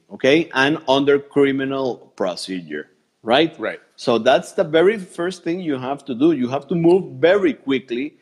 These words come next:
Speaker 1: before,
Speaker 2: Sure.
Speaker 1: bec-, I mean, it's already, it, it, it, it already is not yours, <laughs> right?
Speaker 2: Right.
Speaker 1: You, you have to,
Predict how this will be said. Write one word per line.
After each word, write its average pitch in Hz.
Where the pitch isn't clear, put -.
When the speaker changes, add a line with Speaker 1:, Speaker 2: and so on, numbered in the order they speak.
Speaker 1:
before, 143
Speaker 2:
Sure. 90
Speaker 1:
bec-, 135
I 123
mean, 139
it's 123
already, 180
it, 151
it, 143
it, -
it 160
already 175
is 165
not 151
yours, 135
<laughs> 156
right? 160
Speaker 2:
Right. 127
Speaker 1:
You, 147
you 139
have 180
to, 160